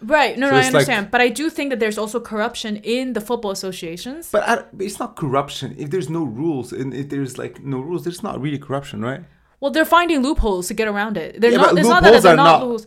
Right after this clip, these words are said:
Speaker 2: there's not
Speaker 1: Okay,
Speaker 2: corruption,
Speaker 1: I don't,
Speaker 2: right?
Speaker 1: I don't, maybe corruption's what, but I'm just saying there's some collusion there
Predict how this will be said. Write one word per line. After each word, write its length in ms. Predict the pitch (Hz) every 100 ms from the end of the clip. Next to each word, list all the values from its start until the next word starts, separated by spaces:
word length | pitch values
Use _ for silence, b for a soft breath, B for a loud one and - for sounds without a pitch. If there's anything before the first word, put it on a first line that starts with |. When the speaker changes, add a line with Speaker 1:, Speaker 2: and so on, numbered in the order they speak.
| 139
Speaker 2:
there's 180 | 170 165
not 160 | 175 -
Speaker 1:
Okay, 20 |
Speaker 2:
corruption, 220 | 294 277 -
Speaker 1:
I 60 | 254
don't, 240 | 285 -
Speaker 2:
right? 160 | 240 247
Speaker 1:
I 40 |
don't, 200 | 269 240
maybe 220 | 254 294
corruption's 440 | - 254 247 247 220
what, 180 | 180
but 440 | 233 269 269 - - -
I'm 100 | 226
just 220 | 220 262
saying 260 | 226 214 226
there's 240 | 214 190
some 220 | - 262 247
collusion 500 | 233 208 214 190 170
there 300 | 165 196